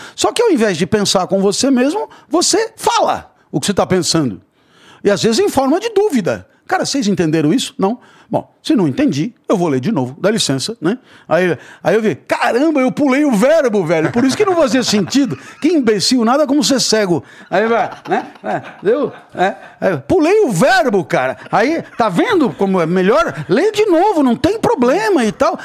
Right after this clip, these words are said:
Então, um negócio guarda baixa pra caramba. Não tô ensinando nada, nós estamos lendo junto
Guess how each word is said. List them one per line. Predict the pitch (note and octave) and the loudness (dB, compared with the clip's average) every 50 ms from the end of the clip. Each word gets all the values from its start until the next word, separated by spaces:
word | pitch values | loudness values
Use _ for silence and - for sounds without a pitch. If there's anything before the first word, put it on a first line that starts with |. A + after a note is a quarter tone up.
| - | -12
Então, | - - G4+ A4 | -6 -4 -4 -2
um | A#4+ | -2
negócio | A#4+ A4+ G4 F4+ D#4+ - - A3+ | -2 0 0 0 0 0 -2 -4
guarda | F3 D3+ G#3 B3+ F4 F#4+ F4+ F4 D#4 E3+ | 0 0 0 0 0 0 0 0 0 0
baixa | C#3 E3 G#3 D#4+ D4+ - - G#3 | 0 0 0 0 0 0 -2 -2
pra | - - A3 C#4+ D#4+ | 0 0 -2 -2 0
caramba. | - - F#3 - D#3 D#3+ F3 G3+ B3+ D4 E4+ D#4+ - - - - - - | 0 0 0 0 2 2 2 2 2 2 0 -2 -2 -6 -18 -20 -10 -4
Não | F3 F#3 F#3+ - | -2 0 0 2
tô | - G#3 | 0 0
ensinando | G#3+ G#3 - - - G#3+ F#3 D#3+ D#3+ F3 B3 D#4+ D#4+ B3+ | 0 0 0 0 0 2 2 2 2 2 2 2 2 2
nada, | G3 F3 F3+ A3 | 2 2 2 2
nós | C4+ A3 | 0 0
estamos | - C4 C#4+ B3 | 0 0 0 2
lendo | A3+ C4 E4 F4+ F4+ B3 | 2 2 2 2 0 0
junto | E3 D3 D#3 A3 D4 G#4+ - - | 0 0 0 0 0 -2 -4 -12